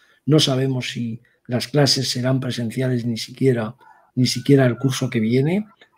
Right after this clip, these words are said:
Este curso en muchos sitios no lo son, ya veremos qué pasa a partir de enero. Cuídense mucho, un abrazo muy fuerte desde Viena.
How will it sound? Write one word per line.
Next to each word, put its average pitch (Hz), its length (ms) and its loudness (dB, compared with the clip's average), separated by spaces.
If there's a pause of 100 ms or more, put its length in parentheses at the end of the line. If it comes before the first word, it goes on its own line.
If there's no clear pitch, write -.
Este 127 320 0
curso 143 500 2
en 123 100 -2
muchos 135 260 2
sitios 127 420 -2 (280)
no 135 180 6
lo 127 120 4
son, 170 280 2
ya 170 100 4
veremos 127 340 0
qué 113 140 -8
pasa - 260 -4
a 107 60 -8
partir 117 400 -4 (320)
de 117 160 -4
enero. 147 360 0 (340)
Cuídense 151 400 6
mucho, 131 320 0
un 147 180 -2
abrazo 127 260 -2
muy 117 120 -4
fuerte 127 440 -12 (240)
desde 120 220 -6
Viena. 104 360 -10